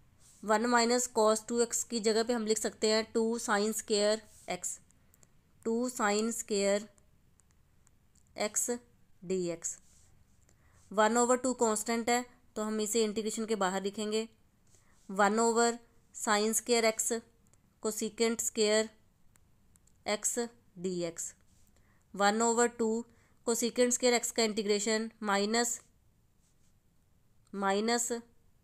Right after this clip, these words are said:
cot x प्लस कांस्टेंट। इंटीग्रेशन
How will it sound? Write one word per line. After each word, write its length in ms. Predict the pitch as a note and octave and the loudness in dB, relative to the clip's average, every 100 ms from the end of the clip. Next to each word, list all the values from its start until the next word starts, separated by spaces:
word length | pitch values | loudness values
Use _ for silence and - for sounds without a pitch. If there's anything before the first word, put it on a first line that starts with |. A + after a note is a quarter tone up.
| _ _ _ _ _ _ _ _ - | _ _ _ _ _ _ _ _ -2
cot 340 | G#3 G3 G3+ | 2 2 2
x 240 | A3 - - A3+ - _ _ _ _ _ - | -2 -2 -6 -6 -10 _ _ _ _ _ -6
प्लस 280 | G3+ G#3 | -4 -4
कांस्टेंट। 600 | - F3+ D#3+ - E3 D#3 - _ _ _ _ - - _ _ _ - - _ _ _ _ _ _ _ _ _ _ _ _ _ _ _ _ - - _ - | -6 -8 -8 -10 -12 -12 -16 _ _ _ _ -20 -20 _ _ _ -20 -20 _ _ _ _ _ _ _ _ _ _ _ _ _ _ _ _ -20 -20 _ -4
इंटीग्रेशन 800 | A#3 A#3 C#4 A#3+ G#3 A#3+ A3+ A3+ | -2 0 2 2 2 2 -2 -4